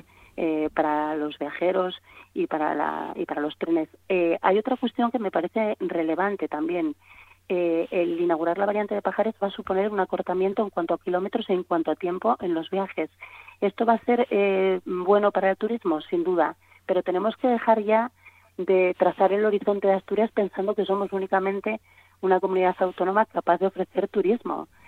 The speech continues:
capaz de, eh, de abrir la meseta para que la gente venga a visitarnos,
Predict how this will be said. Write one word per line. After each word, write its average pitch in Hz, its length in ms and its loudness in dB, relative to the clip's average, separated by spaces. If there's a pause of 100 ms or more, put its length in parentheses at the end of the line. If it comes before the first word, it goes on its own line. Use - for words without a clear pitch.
(140)
capaz 170 380 2
de, 190 400 0 (320)
eh, 175 420 0 (260)
de 170 120 6
abrir 208 360 4
la 220 140 6
meseta 214 480 4
para 190 180 6
que 185 140 0
la 175 140 2
gente 208 320 0
venga 208 360 2 (360)
a 180 100 0
visitarnos, 170 800 0